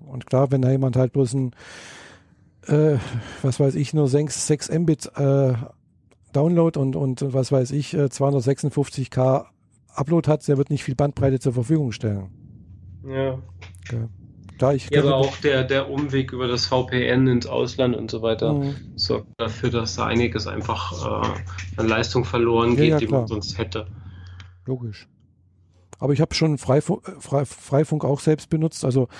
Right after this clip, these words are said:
Speaker 1: äh, grad auf dem, äh, na, auf dem Barcamp Stuttgart zum Beispiel, da macht Freifunk Stuttgart, äh, stellt da die Router zur Verfügung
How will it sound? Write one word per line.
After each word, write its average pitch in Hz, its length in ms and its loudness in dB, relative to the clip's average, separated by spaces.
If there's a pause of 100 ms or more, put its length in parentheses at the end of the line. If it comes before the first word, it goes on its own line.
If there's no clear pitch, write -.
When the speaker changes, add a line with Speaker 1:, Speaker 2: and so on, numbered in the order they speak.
(340)
Speaker 1:
äh, 135 280 4 (140)
grad 139 240 0 (400)
auf 117 180 -2
dem, 123 340 0 (320)
äh, 127 420 0 (480)
na, 131 180 -2
auf 110 120 -4
dem 123 140 -4
Barcamp 127 580 0
Stuttgart 165 420 0
zum 165 140 -2
Beispiel, 156 440 2 (380)
da 143 80 0
macht 139 260 2
Freifunk 139 440 0
Stuttgart, 165 500 0
äh, 143 340 4 (540)
stellt 147 300 0
da 139 80 4
die 131 100 -6
Router 147 320 0
zur 160 160 0
Verfügung 151 560 0